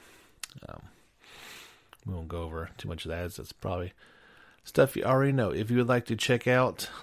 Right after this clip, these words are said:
the videos, they've got, uh, the full report, they've got just this,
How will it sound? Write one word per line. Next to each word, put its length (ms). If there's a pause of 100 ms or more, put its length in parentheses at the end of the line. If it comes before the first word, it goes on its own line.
the 180
videos, 220
they've 160
got, 420
uh, 280 (460)
the 100
full 260
report, 580 (260)
they've 120
got 160
just 240
this, 220